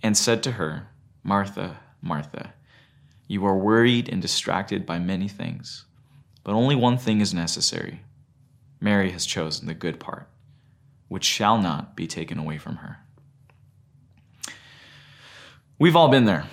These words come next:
You're prepping for Thanksgiving or Christmas or for your get-together, and your family and friends are going to flock in any minute, and there's lots to do.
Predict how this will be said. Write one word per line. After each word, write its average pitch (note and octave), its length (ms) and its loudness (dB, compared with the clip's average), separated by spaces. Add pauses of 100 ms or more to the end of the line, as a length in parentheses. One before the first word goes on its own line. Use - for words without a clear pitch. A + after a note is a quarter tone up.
(520)
You're B2 100 6
prepping C3+ 340 2
for A2+ 300 4
Thanksgiving A#2+ 680 4
or F#2+ 80 2
Christmas G#2+ 720 0 (360)
or F#2+ 100 -6
for F2+ 220 -2
your E2+ 220 -2
get-together, G2+ 680 2
and G2 140 4
your F#2 60 0
family G2+ 400 4
and F#2+ 120 0
friends F#2+ 460 0
are E2+ 240 -2
going F2+ 280 -4
to E2+ 40 -2
flock F2+ 460 0
in E2+ 320 -4 (180)
any F#2 560 -2
minute, - 400 -10
and E2+ 180 -6
there's - 380 -6
lots - 300 -2
to F#2+ 80 -4
do. D#2+ 240 -2